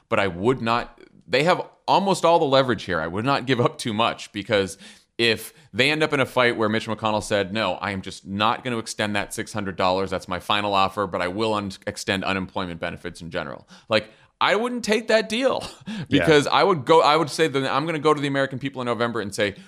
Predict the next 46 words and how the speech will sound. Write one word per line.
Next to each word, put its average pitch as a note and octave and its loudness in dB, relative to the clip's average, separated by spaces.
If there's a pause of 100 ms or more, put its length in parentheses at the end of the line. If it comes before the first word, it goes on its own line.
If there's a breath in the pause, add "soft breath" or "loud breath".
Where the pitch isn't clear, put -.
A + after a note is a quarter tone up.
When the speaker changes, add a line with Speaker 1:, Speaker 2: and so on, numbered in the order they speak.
(120 loud breath)
Speaker 1:
"Republicans C3+ -2
would A2 -8
rather G#2+ 4
give C3 0
corporations, A#2+ -2 (300 loud breath)
um, G2+ 0
more B2 2
tax C3+ -2
cuts A#2+ -2
and G#2 -4
the G2+ 0
ability A#2+ -2
to A#2+ -10
make G#2+ -4
workers C3 -2
go A#2 0
back A2 0
to C3 -8
work, G#2+ 0
even C3 -2
when C3 -4
it's - -8
not A#2+ -2
safe, G2 0 (220 soft breath)
than G#2 -4
to G#2+ -12
give G2 -6
six - -4
hundred C#3 -2
dollars A#2 2
more G#2 0
a G2+ 2
week F#2+ -4
to - -12
people G2 -12
who F#2+ -8
are F2 -8
struggling F2 -6
in E2 -10
this E2 -12
economy." C#2+ -12 (260)
Take E3 -4
that C#3 0
to - -10
the F2+ -10
voters. - -10